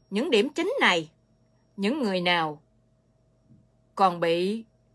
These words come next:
truyền thông bất lương, đưa đẩy hay là xuyên tạc để chúng ta không nhìn nhận ra sự thật, thì phải nhắm vào những điểm chánh này để chúng ta biết con đường của chúng ta đi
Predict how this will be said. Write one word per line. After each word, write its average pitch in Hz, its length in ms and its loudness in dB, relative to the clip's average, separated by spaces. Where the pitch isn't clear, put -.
truyền 185 260 2
thông 277 300 -2
bất 330 200 -6
lương, 294 260 0
đưa 262 200 6
đẩy 165 380 0
hay 294 200 2
là 175 160 2
xuyên 302 320 -6
tạc 156 280 0
để 175 180 -2
chúng 349 160 -8
ta 302 120 -2
không 277 340 -4
nhìn 185 360 -2
nhận 160 180 -6
ra 247 320 4
sự 165 180 -8
thật, 180 240 -6
thì 233 220 4
phải 226 300 -2
nhắm 294 280 0
vào 220 180 2
những 185 220 -4
điểm 214 200 -2
chánh 330 180 -4
này 170 260 -2
để 170 160 -2
chúng 359 220 -8
ta 277 120 0
biết 349 440 -4
con 285 220 -2
đường 170 280 -2
của 226 100 -10
chúng 311 160 -12
ta 277 140 -2
đi 269 300 -4